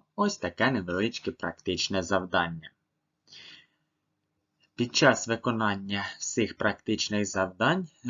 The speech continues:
обов'язково дотримуйтесь правил безпеки, які ми з вами щойно розглянули.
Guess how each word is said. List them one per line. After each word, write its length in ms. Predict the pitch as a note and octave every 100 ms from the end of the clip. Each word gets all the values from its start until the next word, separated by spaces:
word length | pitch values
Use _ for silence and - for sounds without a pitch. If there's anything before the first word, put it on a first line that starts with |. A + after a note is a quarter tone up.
| B2
обов'язково 920 | C#3 C#3+ E3+ F3 F3 - - G2+ C3+ D3+
дотримуйтесь 800 | G#2+ F#2 G#2+ G#2+ G2 E2+ G2 -
правил 520 | - F2+ G2+ B2 A#2
безпеки, 560 | F#2+ - - F#2+ - G#2
які 360 | E2+ E2 A#2+
ми 160 | C3+ F#2+
з 120 | E2+
вами 300 | E2+ G#2 G#2+
щойно 520 | - - F#2 G2+ G2
розглянули. 800 | G2 G2 G2 G#2 G#2+ G2 E2+ -